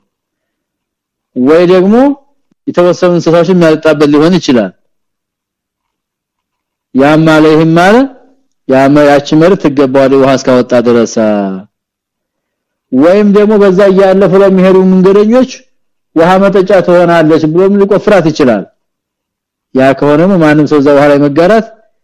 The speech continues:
ይችላል። አንዱ አንዱን መከልከል የለበትም ያችን ጉድጓድ ውሃ ማለት ነው። ምክንያቱም የማሳ ሰውዬ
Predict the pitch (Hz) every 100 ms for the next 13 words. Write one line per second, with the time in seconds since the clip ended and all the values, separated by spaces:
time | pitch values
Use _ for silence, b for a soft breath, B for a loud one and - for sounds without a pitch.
0 | _ _ _ - 135 135 156 143 131 127
1 | 139 147 151 151 151 151 160 151 170 143
2 | 135 127 131 131 123 - 135 127 131 127
3 | 120 120 104 113 113 143 131 101 95 -
4 | _ _ _ _ _ _ _ _ _ _
5 | _ _ _ _ _ _ _ _ _ _
6 | _ _ _ _ _ _ _ 127 - 151
7 | 160 175 160 156 156 151 160 156 175 190